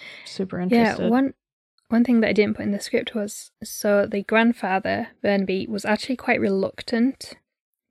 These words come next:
Speaker 2: to pay any money
Speaker 1: Mm.
Speaker 2: because this is also obviously not long after the Lindbergh baby.
Speaker 1: Yep.
Speaker 2: And they handed over the money only to find out that the child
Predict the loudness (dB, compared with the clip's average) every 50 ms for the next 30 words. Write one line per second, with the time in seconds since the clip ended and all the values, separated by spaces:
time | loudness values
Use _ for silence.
0 | -20 _ -12 -12 -4 -2 0 2 2 2 2 2 0 0 -2 -4 -6 -10 -12 -6
1 | -2 0 2 2 2 0 -2 -2 -2 -2 0 0 0 0 0 0 0 0 -2 -4
2 | _ _ _ _ _ _ 0 2 2 4 4 2 0 -2 -4 -8 _ _ -20 -20
3 | _ _ _ _ _ _ _ _ -4 -4 -4 -4 -4 -4 -2 -2 -2 -4 -8 -12
4 | -14 -6 -4 -4 -2 -2 -4 -6 -4 -2 -4 -4 -4 -6 -6 -6 -6 -6 -6 -6
5 | _ -6 -6 -4 -2 -2 0 0 0 2 2 2 2 0 0 -2 -2 0 0 0
6 | -2 -2 -2 -2 -2 -2 -4 -8 -12 -6 -2 -2 0 2 2 2 0 0 -2 -4
7 | -6 -10 _ _ -2 0 2 4 4 4 4 4 4 0 -2 -4 -4 -4 -4 -4
8 | -4 -2 -2 -4 -4 -6 _ _ -6 -4 -4 -4 -4 -8 _ _ _ _ _ _
9 | _ 0 0 2 2 4 4 2 2 2 0 0 0 0 0 0 0 -2 -2 -2
10 | -2 -2 -2 0 0 0 -2 -2 -4 -4 -6 -8 -10 _ _ _ _ _ _ _
11 | _ _ _ _ _ _ _ -4 -2 0 0 0 0 -2 -6 -10 -10 -6 -2 -2
12 | -2 -2 -4 -6 -10 -12 -12 -12 -10 -4 0 0 2 2 0 -2 -4 -8